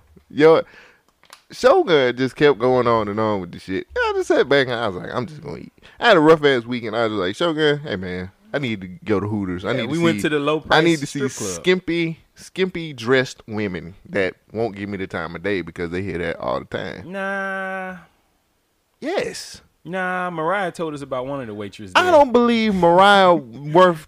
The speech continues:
Speaker 1: two
Speaker 2: Mariah said,
Speaker 1: motherfucking cents,
Speaker 2: Mariah
Speaker 1: nigga.
Speaker 2: said it depends on how much you tip.
Speaker 1: Nah.
Speaker 2: If you tip, she,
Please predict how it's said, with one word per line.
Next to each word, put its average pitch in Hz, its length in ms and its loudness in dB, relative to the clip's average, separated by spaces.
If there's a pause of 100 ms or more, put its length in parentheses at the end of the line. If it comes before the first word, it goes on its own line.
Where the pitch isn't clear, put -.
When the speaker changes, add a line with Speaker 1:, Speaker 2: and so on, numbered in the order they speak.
Speaker 1:
two - 100 4
Speaker 2:
Mariah 185 400 6
said, 220 100 4
Speaker 1:
motherfucking 156 420 2
cents, 147 200 -6
Speaker 2:
Mariah 175 380 2
Speaker 1:
nigga. 104 120 -2
Speaker 2:
said 135 500 -2
it 123 140 -8
depends 127 380 -8
on 110 100 -8
how 127 160 -8
much 131 260 -8
you 123 100 -10
tip. 117 320 -10
Speaker 1:
Nah. 90 260 -8
Speaker 2:
If - 40 -8
you 90 180 -6
tip, 196 380 0
she, 143 400 -14